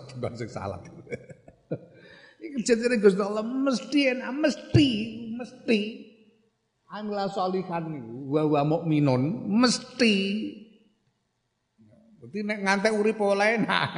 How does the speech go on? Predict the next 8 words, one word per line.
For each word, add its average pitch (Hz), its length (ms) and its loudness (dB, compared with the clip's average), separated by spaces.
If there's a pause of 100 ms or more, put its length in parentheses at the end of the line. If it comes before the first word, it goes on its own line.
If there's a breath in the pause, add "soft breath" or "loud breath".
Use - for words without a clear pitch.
<laughs> 160 160 2
berarti 143 280 -6 (560)
ninggal 151 640 -2 (500)
amila 139 480 -4
sholihan 123 540 -8
wa 117 100 -6
wa 104 180 -8 (140)
mukminun. 110 360 -12